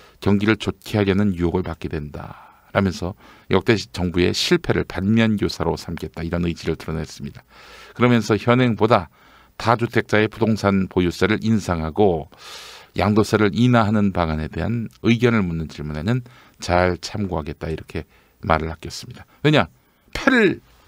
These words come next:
까면은, 어? 패를 까면은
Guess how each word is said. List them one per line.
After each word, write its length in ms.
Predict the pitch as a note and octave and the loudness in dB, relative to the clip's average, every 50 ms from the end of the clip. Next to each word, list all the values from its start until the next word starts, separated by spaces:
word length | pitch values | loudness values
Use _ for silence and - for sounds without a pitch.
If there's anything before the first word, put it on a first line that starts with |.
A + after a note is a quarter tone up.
| - _ _ _ _ _ _ _ - - - | -20 _ _ _ _ _ _ _ -20 -16 -10
까면은, 540 | - - G3 F#3+ F#3+ F#3 F#3+ F3 C#3 C3 - - _ _ _ _ _ - - _ _ _ _ _ _ _ _ _ | -6 0 2 4 4 4 2 0 -2 -6 -10 -16 _ _ _ _ _ -20 -20 _ _ _ _ _ _ _ _ _
어? 260 | - A#2+ D3 F#3+ G3 G3 _ _ _ _ _ | -4 -2 -2 -2 -2 -4 _ _ _ _ _
패를 200 | - D#3 F#3 F3 | -2 0 0 2
까면은 480 | - F3 D#3+ D#3 D#3+ E3 F3 D#3 C3 | 2 2 2 2 2 2 0 0 -2